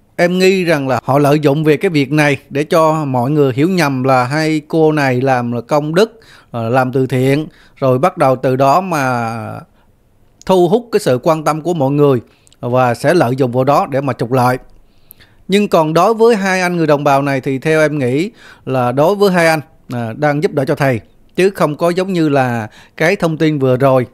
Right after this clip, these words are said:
mà đã yêu cầu các cơ quan chức năng vào cuộc để mà bắt khẩn cấp đối với hai anh này để mà điều tra. Mặc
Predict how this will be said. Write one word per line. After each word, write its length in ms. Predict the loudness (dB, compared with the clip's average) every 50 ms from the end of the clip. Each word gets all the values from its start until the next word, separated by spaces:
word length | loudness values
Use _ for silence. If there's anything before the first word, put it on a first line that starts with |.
| _
mà 160 | -8 -6 -4 -2
đã 240 | -2 -2 -2 -2 -2
yêu 200 | -2 -2 -2 -2
cầu 260 | -2 -2 -2 -2 -2
các 280 | -2 -4 -4 -4 -4 -4
cơ 100 | -4 -2
quan 260 | 0 0 -2 -2 -2
chức 160 | -6 -6 -2
năng 220 | 0 0 0 -2 -4 -8 _ _ -20 -20 _ _
vào 220 | -6 -2 0 0 0
cuộc 400 | 2 2 2 2 2 0 -4 _ _ _ _ _ -10
để 200 | -6 -4 -4 -2
mà 400 | -2 -2 -2 -2 -2 -4 -4 -6 -8 -10 -6
bắt 200 | -4 -4 -4 -4 _ -10
khẩn 320 | -6 -4 -4 -4 -6 -4
cấp 220 | -4 -4 -4 -4 -2
đối 220 | -2 0 0 0
với 140 | 0 -2 -2
hai 140 | 0 0 0
anh 180 | 0 -2 -2
này 180 | -2 -2 -4 -6 -8
để 140 | -8 -8
mà 140 | -6 -6 -6
điều 180 | -4 -4 -4 -4
tra. 320 | -2 0 0 0 0 -2 -6 _ _ _ _ _ -4
Mặc 220 | -2 0 0 0